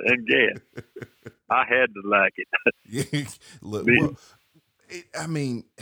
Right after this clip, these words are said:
Speaker 2: <sighs> I, I hate to say it, man, but I don't know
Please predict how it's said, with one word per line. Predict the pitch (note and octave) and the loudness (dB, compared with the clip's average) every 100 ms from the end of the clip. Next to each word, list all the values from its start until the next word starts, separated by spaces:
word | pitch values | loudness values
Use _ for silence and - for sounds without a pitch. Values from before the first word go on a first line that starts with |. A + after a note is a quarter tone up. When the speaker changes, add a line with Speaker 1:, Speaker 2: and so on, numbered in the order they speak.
| - - - | -16 -16 -18
Speaker 2:
<sighs> | - - - _ _ | -20 -20 -20 _ _
I, | G#2+ G#2 - | -12 -12 -10
I | F#2 F2 | -10 -10
hate | F#2 D#2 | -12 -12
to | F2+ | -12
say | - F#2 F2+ | -8 -8 -8
it, | - | -10
man, | E2+ E2+ E2+ | -10 -10 -10
but | E2 E2 | -10 -8
I | F#2 | -6
don't | F#2 F2+ | -6 -8
know | F#2 F2+ E2+ E2+ | -8 -8 -10 -12